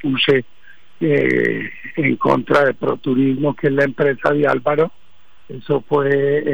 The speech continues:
en noviembre de, del dos mil catorce y en el dos mil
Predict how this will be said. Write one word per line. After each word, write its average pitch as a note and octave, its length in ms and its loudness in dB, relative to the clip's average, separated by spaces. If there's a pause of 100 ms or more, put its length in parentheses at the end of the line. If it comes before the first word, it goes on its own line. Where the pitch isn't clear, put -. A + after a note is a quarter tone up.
(140)
en B2+ 760 -4 (640)
noviembre C#3+ 920 2
de, B2+ 180 -10 (400)
del B2+ 580 -2 (540)
dos C3 260 0
mil C3 260 -4
catorce D#3 720 -2 (560)
y C#3+ 180 -2
en C#3 160 0
el C3 220 -2
dos C3 180 -2
mil D3 880 0